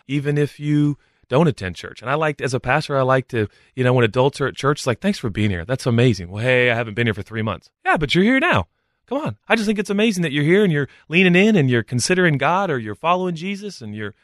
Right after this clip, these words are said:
to me, that's like, let's celebrate the fact that, um, you know, we,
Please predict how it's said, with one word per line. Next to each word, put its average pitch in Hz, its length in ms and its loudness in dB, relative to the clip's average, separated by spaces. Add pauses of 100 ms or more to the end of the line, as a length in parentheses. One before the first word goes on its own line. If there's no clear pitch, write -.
(320)
to 131 120 -8
me, 143 220 0
that's 120 340 -2
like, 104 380 -6
let's 156 200 -6
celebrate 95 920 0
the 101 80 -20
fact 98 440 -6
that, - 320 -6
um, 90 360 0 (420)
you 101 80 -10
know, 87 80 -4
we, 92 220 -2